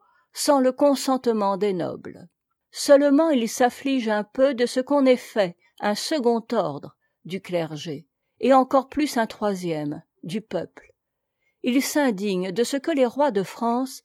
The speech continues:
se sont arrogé le droit de donner des lettres de noblesse, qu'il appelle avec raison des affranchissements. Car, en effet, l'anoblissement est une tâche d'après les principes de la noblesse, et d'après ceux de la liberté,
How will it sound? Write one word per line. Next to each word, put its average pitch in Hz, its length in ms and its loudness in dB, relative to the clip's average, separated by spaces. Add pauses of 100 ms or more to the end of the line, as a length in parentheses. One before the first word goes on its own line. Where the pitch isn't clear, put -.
(140)
se - 180 -2
sont 269 320 0
arrogé 277 480 0
le 233 160 6
droit 240 300 2
de 214 140 6
donner 254 340 6
des 214 160 4
lettres 214 400 0
de 175 120 -4
noblesse, 165 760 -6 (200)
qu'il 269 180 2
appelle 277 400 2
avec 175 280 0
raison 208 520 -2 (380)
des 202 240 2
affranchissements. 214 1040 -4 (640)
Car, 185 380 -2
en 170 140 -4
effet, 214 460 -6 (200)
l'anoblissement 226 1000 0 (360)
est 254 260 -2
une 247 220 4
tâche 220 500 0
d'après 214 400 -2
les 208 120 2
principes - 680 -6 (160)
de 170 100 -4
la 165 180 -2
noblesse, 165 720 -8 (680)
et 214 100 4
d'après 233 340 4
ceux 254 280 0
de 208 100 4
la 190 180 0
liberté, 175 760 -6